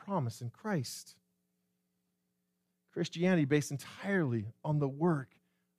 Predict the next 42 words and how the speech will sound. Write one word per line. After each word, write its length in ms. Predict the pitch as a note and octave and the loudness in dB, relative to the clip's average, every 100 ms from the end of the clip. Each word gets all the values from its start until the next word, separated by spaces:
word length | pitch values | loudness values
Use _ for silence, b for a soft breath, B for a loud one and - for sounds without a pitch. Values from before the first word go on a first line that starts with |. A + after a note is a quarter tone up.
| _ | _
of 140 | B2+ G#2+ | -10 -6
Jesus 680 | - E3 D#3 A2 A2+ - - _ _ | -2 0 0 -2 -8 -10 -18 _ _
Christ. 680 | - D#3 A#2+ G2+ - - - _ _ _ _ _ _ _ F3+ | -6 -2 -2 -4 -10 -14 -20 _ _ _ _ _ _ _ 6
And 100 | F#3+ | 6
is 80 | F#3 | 4
to 80 | |
be 120 | F#3 F#3+ | 0 2
received 600 | F3+ - A3 A#3 A3 F#3 | 2 0 0 2 0 2
by 140 | F3 | 4
those 400 | D#3 F3 G3 F#3 | 8 10 8 6
who 140 | F3+ | -2
believe. 420 | D3+ D3+ D#3 D#3+ C#3 | 2 6 8 8 6
When 120 | D#3 | 4
we 120 | G3+ | 2
began 480 | F#3+ F3+ D3 G3+ G#3+ | 2 -2 2 4 8
our 140 | G3+ | 6
study 480 | F#3 - F#3+ E3+ D#3 b b b | 6 6 8 8 6 b b b
in 140 | F3 F3 | 4 6
the 80 | E3 | 8
book 260 | E3+ F3 - | 6 6 2
of 100 | D3+ | 2
John, 380 | C3+ D#3+ D#3 C#3 | 6 8 8 8
back 340 | E3 G3+ G#3+ | 6 4 2
in 80 | A3 | -4
chapter 500 | - F#3 G3 - D#3+ | -4 -4 -4 -2 2
one, 320 | E3 E3+ D3+ | 6 8 6
verse 280 | B2+ D#3 - | 4 -2 -2
twelve, 600 | - E3+ E3+ C#3 A#2 - _ _ _ _ _ _ | -4 4 8 8 4 -4 _ _ _ _ _ _
we 80 | G3 | 8
read, 240 | G#3 G#3 | 10 10
"But 140 | F#3+ - | 6 0
to 80 | |
all 360 | G#3+ F#3 G#3+ C#4 | 2 8 10 10
who 140 | B3 B3 | 6 0
did 300 | E3+ A3+ G#3 | 2 2 4
receive 640 | A3 F#3 - A#3 C4 C4 | 2 0 -2 0 2 4
him, 140 | A#3 | 8
who 140 | G#3 G#3 | 8 8
believed 540 | F#3+ G3+ G3 C4+ D4+ | 6 4 4 2 2
in 120 | B3+ | 6
his 180 | G3+ D#3+ | 6 6
name, 320 | F#3+ A3+ B3 | 6 6 6